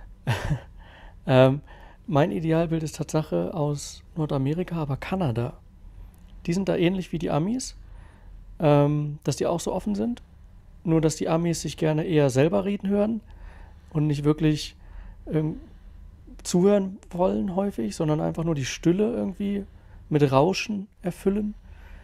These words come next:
Ähm, wohingegen ich bei den Kanadiern die Erfahrung gemacht hab, die wollen wirklich, also die haben Interesse, die hören dann auch zu und gehen dann auch,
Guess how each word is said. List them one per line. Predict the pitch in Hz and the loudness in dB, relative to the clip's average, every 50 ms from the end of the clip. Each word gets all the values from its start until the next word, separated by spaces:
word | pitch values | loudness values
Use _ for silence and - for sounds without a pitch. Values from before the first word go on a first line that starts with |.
| - - - - - - - - - | -20 -20 -20 -20 -20 -20 -20 -6 -2
Ähm, | 165 143 151 151 151 151 156 160 160 160 160 - - - - - - - - - | 2 2 4 4 2 0 -4 -6 -8 -10 -12 -14 -18 -20 -20 -20 -20 -20 -20 -16
wohingegen | - 226 202 196 160 151 156 151 147 160 175 185 | -14 -12 -10 -2 2 2 2 4 2 0 -2 -2
ich | 165 - | -6 -6
bei | - 170 | -4 -4
den | 156 151 | -4 -4
Kanadiern | 147 - 143 139 147 156 170 160 156 | -2 -2 0 0 0 2 0 0 0
die | 156 | -2
Erfahrung | 151 147 156 156 151 156 | -2 -2 -2 -2 -2 -2
gemacht | 151 151 151 - | -2 -4 -4 -2
hab, | 160 151 - - - - - - - - - - - - - - - - - - - - - - - - - - - | -4 -6 -6 -8 -18 -20 -20 -20 -18 -18 -18 -18 -20 -20 -20 -20 -20 -18 -18 -18 -18 -18 -20 -20 -20 -20 -20 -8 -8
die | 151 135 | 0 2
wollen | 160 202 226 160 | 4 4 4 2
wirklich, | 127 120 - - 123 120 - - - - - - - - - - - | 0 -2 0 0 -2 -2 -4 -12 -18 -20 -20 -20 -20 -20 -20 -6 -2
also | 185 147 | 0 2
die | 151 151 | 4 4
haben | 170 | 2
Interesse, | 175 156 147 180 202 - - 127 139 147 - - - - - - - - - - - | 2 0 0 0 0 -2 -2 -4 -4 -8 -12 -18 -20 -20 -20 -20 -20 -20 -20 -20 -8
die | - 147 | -2 0
hören | 147 165 | 0 2
dann | 160 156 143 | 2 0 0
auch | 131 131 | -2 -4
zu | - - 240 202 165 127 - - - - - - - - - - - | -4 -4 -4 -4 -4 -4 -8 -12 -20 -20 -20 -20 -20 -20 -20 -20 -8
und | 330 190 143 135 135 131 127 - - - - - - - - - - - - - - - - - - - | -2 0 2 2 2 0 -4 -10 -18 -18 -20 -20 -20 -20 -20 -20 -20 -20 -20 -18 -20 -20 -20 -20 -4 0
gehen | - 160 | 2 4
dann | 160 156 147 151 | 4 4 2 2
auch, | 160 151 151 143 139 - - | 0 0 0 0 -2 -6 -18